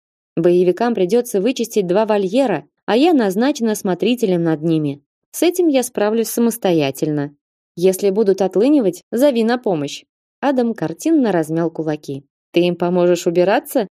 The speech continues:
фыркнула я, представив, как боевики шлют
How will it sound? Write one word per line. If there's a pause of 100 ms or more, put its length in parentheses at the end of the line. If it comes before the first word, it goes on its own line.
фыркнула
я, (100)
представив,
как
боевики
шлют